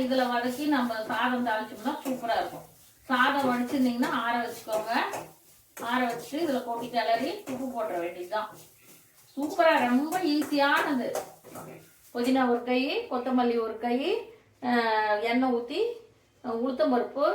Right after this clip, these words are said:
கடலைப்பருப்பு உங்களுக்கு தேவைன்னா போட்டுக்கோங்க, டேஸ்ட் சூப்பரா இருக்கும். கடலைப்பருப்பு ஒரு ரெண்டு ஸ்பூனு, உளுத்தம்பருப்பு ஒரு நாலு ஸ்பூன் போட்டு நல்லா பொன்னிறமா வறுத்து, பச்சை மிளகா அதுலயே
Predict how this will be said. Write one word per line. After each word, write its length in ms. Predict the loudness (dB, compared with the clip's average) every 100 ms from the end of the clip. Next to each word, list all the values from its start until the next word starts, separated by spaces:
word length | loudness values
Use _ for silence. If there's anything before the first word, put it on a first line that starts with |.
| 0 -6
கடலைப்பருப்பு 600 | -4 0 0 0 -2 -4
உங்களுக்கு 360 | -8 -8 -4 0 0 0
தேவைன்னா 380 | 0 2 2 2
போட்டுக்கோங்க, 420 | 0 -2 -2 -2
டேஸ்ட் 360 | 0 0 0 -8
சூப்பரா 380 | -10 -6 0 0
இருக்கும். 260 | 0 -2
கடலைப்பருப்பு 600 | -2 0 0 0 -4 -6 -6
ஒரு 80 |
ரெண்டு 240 | -6 -6 -10
ஸ்பூனு, 320 | -8 -6 -2 -4 -6 -20 _ -8
உளுத்தம்பருப்பு 640 | 0 2 2 2 2 0
ஒரு 100 | -6
நாலு 280 | -4 -2 -2
ஸ்பூன் 340 | -4 -2 2 2
போட்டு 240 | 0 -2 -4 -8 -18 -18 -4
நல்லா 300 | -2 2 0
பொன்னிறமா 560 | 0 2 4 4 4 4
வறுத்து, 260 | 2 2 -4
பச்சை 240 | -2 -2 0
மிளகா 300 | 2 4 2
அதுலயே 340 | 0 -4 0